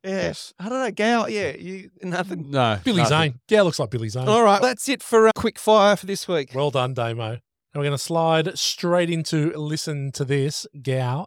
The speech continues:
Speaker 3: take us away.
Speaker 2: Okay, I've got one here. So this movie was such a hit, it was translated into different languages.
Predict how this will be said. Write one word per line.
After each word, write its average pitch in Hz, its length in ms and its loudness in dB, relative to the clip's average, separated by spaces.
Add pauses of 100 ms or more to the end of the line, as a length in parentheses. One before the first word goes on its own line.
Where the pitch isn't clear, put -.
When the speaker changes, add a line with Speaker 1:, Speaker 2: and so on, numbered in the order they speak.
(140)
Speaker 3:
take 127 220 -8
us 113 120 -10
away. 101 280 -12 (840)
Speaker 2:
Okay, 165 220 -2 (220)
I've - 80 -20
got - 160 -10
one 180 200 0
here. 123 240 -4 (120)
So 139 160 0
this 196 220 -4
movie 143 500 0 (140)
was 131 120 -6
such 127 180 -2
a - 20 -8
hit, 123 120 0
it 113 60 -4
was 120 100 -4
translated 120 640 0
into 101 640 -8 (680)
different 101 600 -12 (320)
languages. 131 680 -2